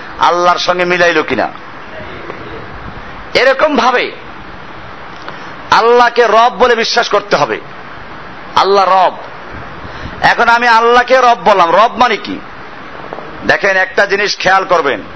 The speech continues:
এটা বোঝার জিনিস। আইন কাকে বলে বলতে পারেন? আইন বলে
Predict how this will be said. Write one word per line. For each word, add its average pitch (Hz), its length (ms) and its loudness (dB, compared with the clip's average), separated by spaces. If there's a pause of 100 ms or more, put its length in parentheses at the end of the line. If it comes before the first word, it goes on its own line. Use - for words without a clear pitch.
(680)
এটা 147 200 2
বোঝার 196 400 4
জিনিস। 170 440 0 (1080)
আইন 226 380 2
কাকে 202 260 2
বলে 160 180 2
বলতে 185 220 0
পারেন? 139 220 2 (920)
আইন 247 480 2
বলে 220 440 2